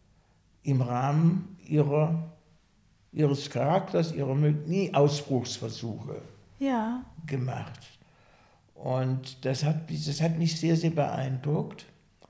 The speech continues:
Speaker 1: Und, äh, ich, äh, ich möchte mal so sagen, ich fühlte mich einfach bei ihr auch gut aufgehoben. Ja.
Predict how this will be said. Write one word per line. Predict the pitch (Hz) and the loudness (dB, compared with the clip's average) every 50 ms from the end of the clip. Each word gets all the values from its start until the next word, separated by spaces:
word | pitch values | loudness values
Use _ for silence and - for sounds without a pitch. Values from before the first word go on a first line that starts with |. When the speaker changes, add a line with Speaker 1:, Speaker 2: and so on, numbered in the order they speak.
| _ _ _ _ _ _ _ _ _ - | _ _ _ _ _ _ _ _ _ -8
Speaker 1:
Und, | 123 123 123 123 123 127 131 127 - - | -4 -2 -2 0 0 -2 -2 -4 -4 -2
äh, | 127 127 127 139 - - - - - - 76 - 117 - - - - - | 0 0 0 0 -2 -6 -10 -14 -18 -20 -20 -20 -20 -20 -20 -20 -20 -16
ich, | - 151 151 151 - - 131 131 - - - - - | -14 -14 -12 -12 -14 -14 -16 -18 -20 -20 -20 -20 -20
äh, | 110 110 - - - - _ _ _ - - - - - - - - - - - - - - 139 | -20 -20 -20 -20 -20 -20 _ _ _ -20 -20 -20 -20 -20 -20 -20 -20 -20 -20 -20 -20 -20 -14 -12
ich | 135 127 | -10 -10
möchte | 143 131 131 139 | -8 -8 -8 -8
mal | - - | -8 -8
so | - - - 147 | -8 -8 -8 -8
sagen, | 139 - 160 151 151 147 147 151 - - - - - _ _ _ _ _ _ | -4 -4 -2 0 0 0 -2 -4 -6 -8 -14 -20 -20 _ _ _ _ _ _
ich | - - | -20 -16
fühlte | - - 139 135 147 151 - 139 | -6 0 0 0 2 0 -2 -2
mich | 143 143 147 151 151 - | -2 -2 -2 -4 -4 -4
einfach | 127 139 143 - - 156 175 190 - - - - - _ _ _ _ _ _ _ _ _ _ _ _ _ _ _ | -4 -4 -4 -2 -2 -2 -2 -2 -4 -8 -14 -20 -20 _ _ _ _ _ _ _ _ _ _ _ _ _ _ _
bei | - 117 120 120 | -10 -10 -10 -8
ihr | 117 117 117 131 - - | -8 -6 -6 -6 -4 -4
auch | 147 151 151 - | -4 -4 -6 -8
gut | - 170 170 170 - - | -8 -8 -8 -8 -8 -8
aufgehoben. | - 151 214 - - - - - 226 220 - - - 113 - - - - - - - - 131 151 - - - - - - _ _ _ _ _ _ _ _ _ _ _ _ _ _ 165 | -8 -8 -8 -8 -10 -14 -12 -10 -10 -10 -6 -6 -4 -4 -4 -6 -10 -12 -12 -12 -10 -10 -12 -12 -14 -16 -20 -20 -20 -20 _ _ _ _ _ _ _ _ _ _ _ _ _ _ -20
Ja. | - - - - 160 139 | -16 -14 -12 -12 -10 -10